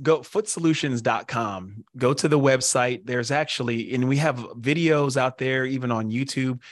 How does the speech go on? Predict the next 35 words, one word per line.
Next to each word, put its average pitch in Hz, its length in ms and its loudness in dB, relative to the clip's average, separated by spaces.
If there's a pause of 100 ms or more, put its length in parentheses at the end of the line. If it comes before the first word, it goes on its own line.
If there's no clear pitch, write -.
(120)
that 123 100 0
just 123 240 -2
talks 127 240 0
about 117 320 0
the 117 100 0
importance 123 480 0
of 113 100 -2
wearing 127 440 2
the 139 80 2
right 135 240 2
shoe 135 420 0 (320)
and 127 100 0
also 127 500 2 (120)
tips - 360 -2
and 143 120 0
tricks - 360 0
about 131 400 2
the, 127 120 -2
the 123 180 -6
right 131 360 0
pickleball 113 500 2
shoe, 117 240 -6
really 127 300 0
things 123 240 -6
that 120 80 -2
you 117 100 0
can 113 140 -4
think 123 180 -2
about. 98 380 -2 (240)
So 127 140 2
start 175 340 4
there, 110 260 2
footsolutions 139 640 0
dot 117 240 0
com. 113 420 -4